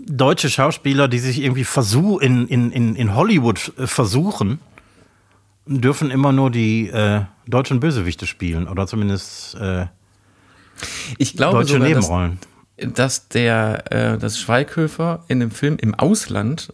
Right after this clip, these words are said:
Speaker 2: sogar als gut besetzt angesehen wird. Dass das nur so ein Ding
Speaker 1: Womöglich,
Speaker 2: ist,
Speaker 1: ja. Mhm.
Speaker 2: dass
Speaker 1: Wir
Speaker 2: ich
Speaker 1: sehen
Speaker 2: das
Speaker 1: den
Speaker 2: mit,
Speaker 1: anders. Ja.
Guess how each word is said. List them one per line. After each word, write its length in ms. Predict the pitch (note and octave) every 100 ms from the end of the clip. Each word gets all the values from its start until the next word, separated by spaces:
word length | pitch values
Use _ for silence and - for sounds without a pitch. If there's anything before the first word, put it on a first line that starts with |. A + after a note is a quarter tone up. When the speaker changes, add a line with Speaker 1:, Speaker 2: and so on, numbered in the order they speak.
| -
Speaker 2:
sogar 260 | B2+ B2+
als 120 | B2+ A2
gut 180 | D#3+
besetzt 480 | D#3+ A#2+ - - -
angesehen 440 | G#2 G2+ F#2+ G2+ G2
wird. 180 | G2 - _ _ _ -
Dass 140 | A2
das 140 | A#2+ G#2+
nur 160 | C3+
so 60 | C3+
ein 80 | C3
Ding 160 | C3
Speaker 1:
Womöglich, 120 | D3 -
Speaker 2:
ist, 0 |
Speaker 1:
ja. 160 | G2 A2 - -
Mhm. 220 | F#2+ A2+ A#2 _ _ _ _
Speaker 2:
dass 180 | A#2+ B2
Speaker 1:
Wir 120 | F3
Speaker 2:
ich 40 | B2
Speaker 1:
sehen 180 | D3+
Speaker 2:
das 80 | D3
Speaker 1:
den 60 | C#3
Speaker 2:
mit, 80 | D3
Speaker 1:
anders. 300 | B2+ E2+ - _ -
Ja. 200 | G2 G#2